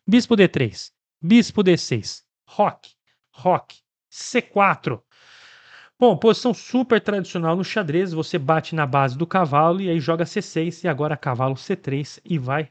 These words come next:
cair numa posição de peões colgates, <laughs> peões colgantes, pessoal, peões colgantes, uma estrutura bem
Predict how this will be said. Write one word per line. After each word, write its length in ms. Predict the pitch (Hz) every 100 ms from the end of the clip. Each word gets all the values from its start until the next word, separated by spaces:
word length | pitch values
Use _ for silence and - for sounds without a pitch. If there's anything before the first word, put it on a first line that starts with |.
| _ -
cair 280 | 151 135
numa 320 | 165 170 180 165
posição 440 | 151 135 - 185
de 140 | 147
peões 720 | 131 - 147 175 143 - - - _ -
colgates, 760 | 202 151 165 139 - - - _ -
<laughs> 120 | - -
peões 380 | - 202 214 -
colgantes, 680 | 208 190 147 190 165 -
pessoal, 440 | - 127 - 123 117
peões 280 | - 190 -
colgantes, 480 | 175 135 175 170 170
uma 60 |
estrutura 420 | 156 160 180 165
bem 320 | 131 151 180